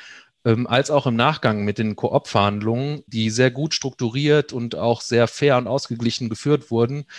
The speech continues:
mit einem guten Ergebnis, jetzt mit einem guten Ergebnis, was die Haushaltsberatung angeht.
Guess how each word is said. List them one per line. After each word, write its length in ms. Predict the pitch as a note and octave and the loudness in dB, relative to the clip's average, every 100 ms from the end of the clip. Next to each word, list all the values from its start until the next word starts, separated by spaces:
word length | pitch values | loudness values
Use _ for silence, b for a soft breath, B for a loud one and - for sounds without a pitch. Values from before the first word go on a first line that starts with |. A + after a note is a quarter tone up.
| B B B - | B B B -2
mit 180 | B2+ | 0
einem 120 | C3 A#2 | 2 0
guten 260 | D#3+ G#3+ | 0 2
Ergebnis, 760 | E3 C3+ C3 C3 - A2+ C#3+ - | 2 4 2 0 0 2 2 0
jetzt 300 | A#2+ C#3 - | 0 0 0
mit 180 | B2+ C3 | -2 2
einem 440 | B2 B2 B2 A#2+ _ - | 0 0 -2 -4 _ -8
guten 320 | A#2+ G3+ G3 | -2 0 2
Ergebnis, 600 | D#3 C3+ C3+ D3 C#3+ - | 2 4 2 0 -2 2
was 240 | B2 B2 - | 2 2 0
die 160 | A#2+ | 2
Haushaltsberatung 1000 | B2 D#3 G#2 G2 - - F#2 F#2 - G2 | 2 2 4 2 2 -2 2 2 2 -4
angeht. 520 | F#2 G2+ G#2+ B2 D#3+ | 0 0 2 0 0